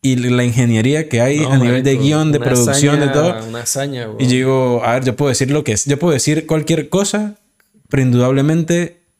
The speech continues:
Speaker 1: es una muy buena película.
Speaker 2: A mí, es que el, el The Menu, yo le quería comentar a usted eso. A mí la, la storyline de Nicholas Hoult,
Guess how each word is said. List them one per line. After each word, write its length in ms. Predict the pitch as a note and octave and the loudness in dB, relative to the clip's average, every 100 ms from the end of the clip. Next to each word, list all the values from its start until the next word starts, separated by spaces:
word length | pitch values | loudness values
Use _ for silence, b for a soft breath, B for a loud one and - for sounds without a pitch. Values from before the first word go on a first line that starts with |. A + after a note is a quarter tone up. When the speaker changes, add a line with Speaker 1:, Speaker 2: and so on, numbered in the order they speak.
| _ _ _ _ | _ _ _ _
Speaker 1:
es 100 | B2+ | 0
una 220 | C3 C3 | 2 4
muy 380 | B2+ C#3 D#3+ E3+ | 4 4 4 2
buena 240 | C#3 C#3 A#2 | 2 0 0
película. 520 | G#2+ A2+ G#2+ G2+ A#2+ | 0 0 -2 -4 -8
Speaker 2:
A 100 | A#2+ | -8
mí, 380 | B2 D3+ F3+ - | -4 -2 -4 -8
es 120 | C3+ | -12
que 140 | - F3+ | -4 -4
el, 180 | E3+ - | -4 -6
el 200 | C3+ C3 B2+ | -10 -8 -6
The 140 | B2 | -4
Menu, 480 | C#3+ G3 F#3 F#3 F#3+ _ _ | -2 -4 -6 -10 -16 _ _
yo 240 | C3+ B2+ C3+ | -12 -6 -6
le 220 | C3+ C3+ | -4 -8
quería 200 | A#2+ B2+ | -6 -6
comentar 240 | B2 G#2+ | -6 -8
a 40 | A2+ | -8
usted 140 | C3+ | -10
eso. 120 | C3 | -10
A 40 | A#2 | -8
mí 100 | C#3 | -6
la, 260 | D#3+ D#3 | -6 -6
la 140 | B2+ A#2 | -8 -10
storyline 500 | - D#3+ E3 E3 C#3 | -8 -6 -4 -6 -8
de 80 | A#2+ | -8
Nicholas 440 | B2+ D3 C#3 A2+ - | -10 -10 -10 -10 -12
Hoult, 340 | D#3+ E3 E3 | -10 -10 -16